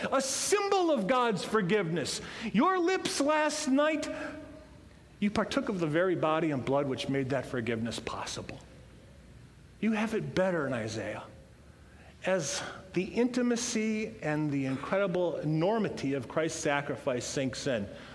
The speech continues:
we grow in our love for him, and that's what gives us the motivation to meet the challenges that are set before us.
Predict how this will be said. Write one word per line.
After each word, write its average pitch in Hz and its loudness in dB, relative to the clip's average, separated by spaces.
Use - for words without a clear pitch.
we 165 0
grow 180 2
in 185 -2
our 160 2
love 165 0
for 107 -8
him, 113 -2
and 117 -2
that's 175 -2
what 156 -2
gives 147 0
us 143 -4
the 131 -4
motivation 123 0
to 143 2
meet 143 0
the 151 -6
challenges 131 0
that 127 2
are 120 0
set - -2
before 113 -2
us. - -6